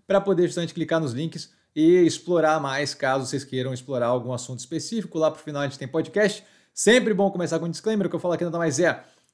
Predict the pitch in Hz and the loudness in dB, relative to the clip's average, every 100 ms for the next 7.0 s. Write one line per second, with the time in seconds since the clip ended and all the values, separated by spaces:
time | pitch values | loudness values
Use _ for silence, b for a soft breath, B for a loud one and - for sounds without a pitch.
0 | - 226 226 214 170 190 185 139 196 214 | 0 4 6 4 4 2 2 2 2 2
1 | 190 175 160 190 196 185 180 175 196 214 | 4 2 0 -2 -2 0 -2 -2 -2 -2
2 | 175 208 202 196 180 170 165 175 160 156 | 0 -2 -2 -2 -2 -2 -4 -4 -2 -2
3 | 160 156 135 165 147 156 B B - 180 | -2 -2 2 4 4 0 B B -8 -4
4 | 165 175 175 165 180 156 175 156 180 - | -2 -2 -2 -2 -2 0 0 0 -2 4
5 | 214 190 180 170 175 143 175 - 208 196 | 4 4 2 -4 -6 -4 -4 -4 -4 0
6 | 233 220 - 185 123 247 247 190 151 | 2 2 2 -4 0 0 0 0 2